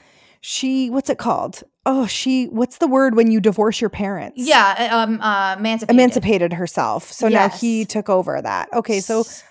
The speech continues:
Speaker 1: so glad I married him. What a nice man.
Speaker 2: Yeah, uh, Workman, who spoke on behalf of their mother to dispute the accusations that had been levied at her,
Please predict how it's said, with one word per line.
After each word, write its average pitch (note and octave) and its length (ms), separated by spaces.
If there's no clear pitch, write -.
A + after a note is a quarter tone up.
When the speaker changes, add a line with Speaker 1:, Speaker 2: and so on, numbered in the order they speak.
Speaker 1:
so E4+ 240
glad A#3 240
I F#3+ 60
married F#3 320
him. G#3+ 360
What E4 140
a - 20
nice D#4 220
man. B3 80
Speaker 2:
Yeah, G#3+ 640
uh, G#3 400
Workman, B3+ 340
who B3+ 120
spoke G#3+ 260
on G3 80
behalf A3+ 320
of A3+ 80
their A3 120
mother G#3 220
to F#3+ 100
dispute G#3 480
the G3 260
accusations G3 560
that F#3 300
had G3+ 240
been G#3+ 200
levied G#3 320
at - 260
her, F#3 360